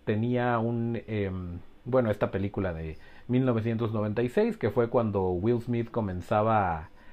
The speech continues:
a ser ya súper reconocido, pues en esta película hay una escena donde en las calles de, eh, de Nueva York se ve como una marea de flamas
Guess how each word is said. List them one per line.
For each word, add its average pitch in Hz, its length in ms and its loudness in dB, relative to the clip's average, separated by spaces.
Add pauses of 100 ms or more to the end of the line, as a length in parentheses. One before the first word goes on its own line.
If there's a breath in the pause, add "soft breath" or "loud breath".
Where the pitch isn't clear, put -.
(200 loud breath)
a 95 100 0
ser 110 300 -2
ya 107 220 2
súper 135 500 0
reconocido, 107 720 0 (420 loud breath)
pues 123 180 4
en 147 100 2
esta 165 200 2
película 160 640 2
hay 135 220 2
una 143 140 -2
escena 127 400 0
donde 90 920 -2
en 110 260 -4
las 92 200 -4
calles 131 440 2
de, 101 1000 2
eh, - 40 -4
de 101 120 -4
Nueva 113 180 0
York 131 360 2 (340 loud breath)
se - 260 2
ve 165 400 4
como 127 300 2
una 160 240 0
marea 139 440 2
de 131 120 0
flamas 127 520 -2